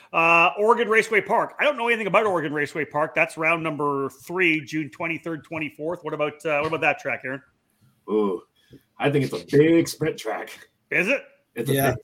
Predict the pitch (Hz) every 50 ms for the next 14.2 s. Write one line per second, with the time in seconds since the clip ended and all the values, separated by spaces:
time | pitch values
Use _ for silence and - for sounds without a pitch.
0 | _ _ - 156 147 139 - 147 143 143 143 147 - - _ _ _ - - 113
1 | - - - - - 123 123 131 127 120 120 117 143 143 139 139 127 - 117 -
2 | - _ _ _ _ _ _ _ _ _ _ _ _ _ _ _ _ _ - -
3 | 104 107 - - _ _ _ _ _ _ _ - - 131 131 131 135 - 131 131
4 | 131 131 131 120 123 120 131 131 - 143 135 120 113 - - - 139 135 131 135
5 | 139 135 - 135 143 135 139 151 151 _ _ _ _ _ _ _ - 135 127 117
6 | 113 120 120 120 117 120 127 139 135 139 - - - 127 127 127 120 117 - -
7 | - 139 131 117 - - _ _ - - 113 120 117 107 104 107 107 - 123 120
8 | 117 113 117 127 - - - _ - 120 120 123 127 - - 127 123 123 123 127
9 | 123 - - - - _ - 104 107 107 107 104 107 104 101 104 - _ _ _
10 | _ _ _ _ _ _ _ _ _ _ _ _ _ _ _ _ _ _ _ _
11 | _ - 123 104 104 117 120 120 - - 135 127 123 113 - 131 127 120 113 104
12 | 98 101 110 117 127 - - - 120 - - 110 104 104 104 113 110 113 - 113
13 | 113 - 117 110 110 107 113 120 113 107 101 - 127 117 - - - - 120 117
14 | 120 131 135 139